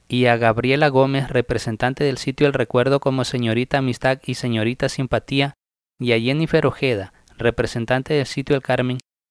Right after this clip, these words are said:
como señorita Confraternidad. La proclamación de la reina estuvo a cargo del presidente de la Junta Parroquial, Richard Tapia,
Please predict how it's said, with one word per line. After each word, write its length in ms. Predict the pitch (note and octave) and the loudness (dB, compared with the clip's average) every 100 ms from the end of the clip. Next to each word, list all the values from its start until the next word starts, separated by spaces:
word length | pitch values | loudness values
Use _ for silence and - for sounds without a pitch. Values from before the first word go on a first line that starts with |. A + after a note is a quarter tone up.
| _ | _
como 260 | - A#2+ A#2 | 0 2 2
señorita 540 | B2+ A#2+ A#2 B2+ C#3+ | 0 2 2 2 0
Confraternidad. 840 | - C#3 D#3+ C#3 C3+ B2 A#2 G2+ - _ _ | 0 0 0 0 -2 -2 0 -2 -4 _ _
La 200 | A#2 A2 | 0 2
proclamación 680 | - A#2 B2 A#2+ A#2 C3 | 2 0 0 0 0 0
de 100 | D3 | 2
la 120 | D3+ C#3 | 4 4
reina 280 | C3 C3+ | 2 0
estuvo 280 | C3+ - C3 | -2 0 0
a 60 | C3+ | 2
cargo 280 | C3 C3 C3+ | 2 2 2
del 140 | C3+ | 2
presidente 600 | - B2+ - G#2+ B2 C#3+ | 0 -2 0 0 0 0
de 120 | C#3+ | 0
la 100 | C3+ | 2
Junta 300 | B2 B2+ C#3 | 0 0 0
Parroquial, 560 | - B2+ A#2+ - B2 C3 | 2 2 2 0 -4 -4
Richard 400 | A#2+ B2 - C3 | -6 -4 -2 -2
Tapia, 400 | - A#2+ - B2 | 0 0 0 -6